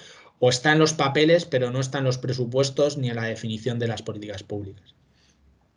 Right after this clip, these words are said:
Y es fundamental que para garantizar este, esta transición de un sistema de atención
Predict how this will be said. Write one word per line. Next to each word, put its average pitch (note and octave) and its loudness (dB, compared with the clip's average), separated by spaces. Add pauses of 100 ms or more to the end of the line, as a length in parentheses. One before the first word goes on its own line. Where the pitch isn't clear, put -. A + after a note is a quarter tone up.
(840)
Y C#3+ 6
es D3 2
fundamental C#3+ 0
que C3+ -2
para B2+ -4
garantizar A#2+ -4
este, C3 0
esta C3 -4
transición C3 0
de B2+ 0
un B2+ 0
sistema C3 0
de C3 4
atención C3 2